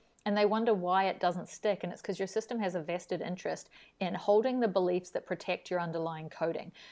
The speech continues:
So for me, the most important thing to get into is actually, let's dig deeper. Let's get beneath the beliefs, 'cause those beliefs serve a purpose and you will have them until you don't need them anymore. And look at the actual coding, the actual programming, the actual models of reality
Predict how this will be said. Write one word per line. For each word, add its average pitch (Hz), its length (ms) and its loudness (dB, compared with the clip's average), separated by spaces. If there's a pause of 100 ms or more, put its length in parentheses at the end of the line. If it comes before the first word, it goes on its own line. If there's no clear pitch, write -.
(120)
So - 320 4
for - 180 -2
me, 208 280 4
the 185 80 2
most 185 260 0
important 180 380 -2
thing 185 140 -2
to - 60 -12
get 170 140 2
into 185 380 0
is 165 100 0
actually, 180 380 -2
let's 190 240 0
dig 165 240 0
deeper. 165 340 -2
Let's 175 240 0
get 247 240 4
beneath 175 440 0
the 214 60 2
beliefs, 214 400 2
'cause 202 200 0
those 190 200 2
beliefs 180 360 -2
serve 185 200 0
a 165 60 -4
purpose 208 560 -2
and 185 140 0
you 180 60 0
will 190 120 0
have 175 300 -2
them 180 100 -4
until 180 240 -4
you 175 80 0
don't 170 220 -6
need 165 180 -4
them 190 140 -4
anymore. 208 400 -2 (500)
And 202 120 2
look 202 140 4
at 214 80 2
the 202 220 0
actual 185 460 2
coding, 180 520 -2
the 170 80 -4
actual 180 320 -4
programming, 170 720 -2
the 170 80 -4
actual 180 280 -4
models 180 340 0
of 160 100 -8
reality 170 540 -4